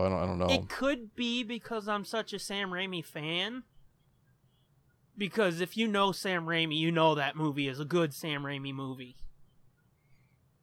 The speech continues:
Speaker 1: Oh, it's a total Sam Raimi movie. Absolutely.
Speaker 2: But, I mean, yeah, I think it's good for what it is.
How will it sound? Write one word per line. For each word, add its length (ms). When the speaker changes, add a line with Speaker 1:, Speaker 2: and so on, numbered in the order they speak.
Speaker 1:
Oh, 140
it's 120
a 40
total 300
Sam 240
Raimi 280
movie. 320
Absolutely. 640
Speaker 2:
But, 340
I 120
mean, 500
yeah, 220
I 100
think 220
it's 160
good 360
for 160
what 160
it 100
is. 480